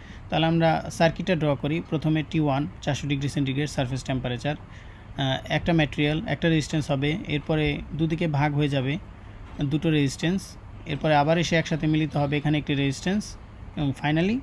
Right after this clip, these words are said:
surface temperature sixty degree, যেখানে যা, এখানে কোনো বাতাসের কথা বলা হয়নি, তার মানে কোনো কনভেকশনের ব্যাপার নেই।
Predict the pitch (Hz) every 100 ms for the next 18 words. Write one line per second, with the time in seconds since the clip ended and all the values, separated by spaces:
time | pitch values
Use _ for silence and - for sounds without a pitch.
0 | - - 139 139 - 139 131 139 131 196
1 | 247 - 165 - 147 120 127 165 196 208
2 | 175 175 190 180 - - - - - 196
3 | 226 226 202 165 190 175 190 185 170 170
4 | 165 156 180 202 170 156 139 151 151 143
5 | 127 - 131 131 131 143 214 - - 151
6 | 101